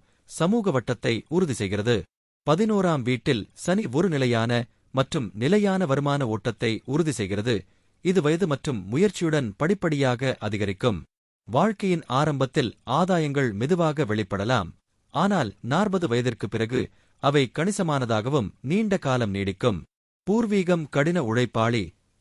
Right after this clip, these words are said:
விடாமுயற்சி உள்ள மற்றும் நடைமுறை சார்ந்த தனிநபர். சனி விடாமுயற்சிக்கு வெகுமதி அளிக்கிறார், மேலும் இலக்குகள் மற்றும் லட்சியங்களை அடைவதில் வெற்றி என்பது பூர்வீகத்தின் தொடர்ச்சியான முயற்சிகள் மற்றும் வாழ்க்கையில்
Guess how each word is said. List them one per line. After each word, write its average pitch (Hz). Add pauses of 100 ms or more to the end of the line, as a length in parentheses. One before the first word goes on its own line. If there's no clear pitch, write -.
விடாமுயற்சி 160
உள்ள 110 (420)
மற்றும் 131 (100)
நடைமுறை 170
சார்ந்த 110
தனிநபர். 110 (460)
சனி 196
விடாமுயற்சிக்கு 143 (140)
வெகுமதி 170
அளிக்கிறார், 107 (440)
மேலும் 208
இலக்குகள் 135 (160)
மற்றும் 127
லட்சியங்களை 160 (120)
அடைவதில் 139
வெற்றி 110
என்பது 107 (340)
பூர்வீகத்தின் 170
தொடர்ச்சியான 101 (680)
முயற்சிகள் 143 (220)
மற்றும் 131 (120)
வாழ்க்கையில் 143